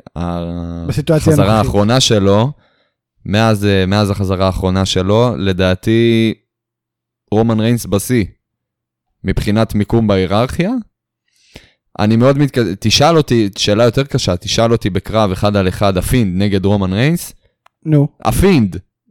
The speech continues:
Speaker 1: יהיה לי קשה להגיד לך מי ייקח.
Speaker 2: אני אומר,
Speaker 1: סיכוי
Speaker 2: אני
Speaker 1: מאוד
Speaker 2: אגיד,
Speaker 1: לא
Speaker 2: בוא
Speaker 1: קטן, זה כאילו, זה כאילו פיפטי פיפטי.
Speaker 2: לא, אני חושב
Speaker 1: זה
Speaker 2: שאני אגיד דווקא, בוא, אני לא מסכים איתך, אני חושב שדווקא נגד הפינד,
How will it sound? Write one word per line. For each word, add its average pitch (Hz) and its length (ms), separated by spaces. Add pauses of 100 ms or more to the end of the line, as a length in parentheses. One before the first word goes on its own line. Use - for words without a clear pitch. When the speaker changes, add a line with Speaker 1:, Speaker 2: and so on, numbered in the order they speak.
(120)
Speaker 1:
יהיה 113 120
לי 117 100
קשה 107 280
להגיד 87 280
לך 87 140
מי 85 120
ייקח. 85 380 (260)
Speaker 2:
אני 143 180
אומר, 165 120
Speaker 1:
סיכוי 147 180
Speaker 2:
אני 127 100
Speaker 1:
מאוד 139 120
Speaker 2:
אגיד, 139 140
Speaker 1:
לא 135 40 (140)
Speaker 2:
בוא - 60
Speaker 1:
קטן, 151 260
זה 117 180
כאילו, 127 400
זה 110 140
כאילו 120 300
פיפטי 139 320
פיפטי. 120 360 (320)
Speaker 2:
לא, 147 220
אני 165 120
חושב 196 180
Speaker 1:
זה 208 60
Speaker 2:
שאני 202 120
אגיד 202 140
דווקא, 170 400
בוא, 156 200
אני 180 180
לא 240 100
מסכים 170 180
איתך, 139 120
אני 139 80
חושב 185 120
שדווקא 196 240
נגד 196 240
הפינד, 240 460